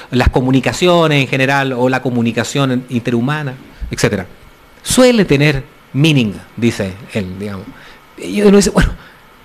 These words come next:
¿qué, qué quiere decir con esto? ¿Qué significa esta palabra?" Yo creo que someter la discusión a una discusión profunda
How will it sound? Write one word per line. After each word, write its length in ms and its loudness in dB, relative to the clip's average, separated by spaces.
¿qué, 160 4
qué 140 0
quiere 160 4
decir 260 2
con 140 4
esto? 280 2
¿Qué 120 2
significa 400 2
esta 160 -4
palabra?" 540 0
Yo 80 4
creo 160 4
que 80 0
someter 500 2
la 160 2
discusión 800 -2
a 100 -6
una 140 0
discusión 320 -2
profunda 560 -4